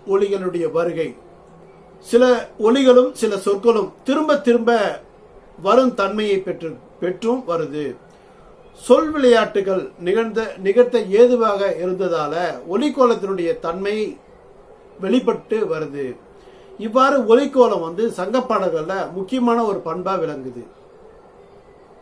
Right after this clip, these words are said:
அப்புறம் தமிழில் சில தொகை மொழிகளை எடுத்து எழுதுக அப்படின்னு ஒரு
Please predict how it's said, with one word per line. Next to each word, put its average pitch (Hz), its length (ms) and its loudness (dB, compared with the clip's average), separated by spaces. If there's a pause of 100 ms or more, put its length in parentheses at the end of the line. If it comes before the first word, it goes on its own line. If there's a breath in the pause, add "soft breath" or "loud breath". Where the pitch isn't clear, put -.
(1080 loud breath)
அப்புறம் 247 360 2
தமிழில் 285 440 0
சில 233 280 0
தொகை 226 300 4
மொழிகளை 202 440 0
எடுத்து 190 580 -4
எழுதுக 165 640 -4
அப்படின்னு 180 360 -6
ஒரு 170 380 -2